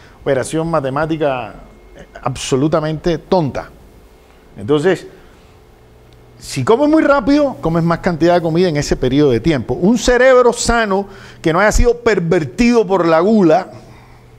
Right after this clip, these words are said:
debería a los veinte minutos más o menos come-, comenzar a mandar señales: "Ey, ya no comas más". El cerebro.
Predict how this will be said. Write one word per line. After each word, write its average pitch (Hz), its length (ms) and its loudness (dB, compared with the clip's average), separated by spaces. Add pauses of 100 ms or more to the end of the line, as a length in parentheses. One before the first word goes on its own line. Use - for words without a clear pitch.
(1040)
debería 170 360 4
a - 20 0
los 202 120 2
veinte 226 260 0
minutos 226 280 0
más 226 120 2
o - 20 0
menos 240 220 0
come-, 165 420 0
comenzar 165 420 -2
a 196 40 0
mandar 170 280 0
señales: 185 460 -4
"Ey, 190 200 0
ya 208 180 -4
no 143 120 -6
comas 160 280 -8
más". 107 300 -12
El 190 140 -2
cerebro. 165 600 0